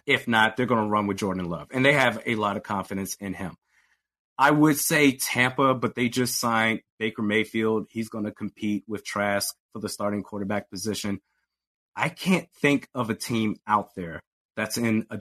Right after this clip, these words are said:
desperate need for a quarterback right now that feels like they're gonna win unless,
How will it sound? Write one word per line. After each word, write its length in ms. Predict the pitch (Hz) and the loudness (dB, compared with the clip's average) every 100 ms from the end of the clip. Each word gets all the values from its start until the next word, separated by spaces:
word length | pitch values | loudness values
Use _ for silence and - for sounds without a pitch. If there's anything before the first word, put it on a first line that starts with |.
| - | -8
desperate 440 | 110 101 - 110 95 | -6 -4 -4 -6 -2
need 340 | 98 92 85 _ _ | 0 0 -2 _ _
for 160 | 107 | -6
a 40 | 98 | -6
quarterback 560 | - 113 101 98 95 | -6 -4 -2 -2 -2
right 180 | 101 101 | -4 -2
now 160 | 107 98 | -2 -2
that 160 | 98 | -4
feels 300 | - 131 123 | -2 0 2
like 160 | 104 98 | -2 -4
they're 100 | 110 | -6
gonna 220 | 107 95 | -4 -4
win 320 | 92 139 123 117 | 0 2 2 2
unless, 800 | 113 104 117 220 175 107 - | 0 0 2 4 4 2 -2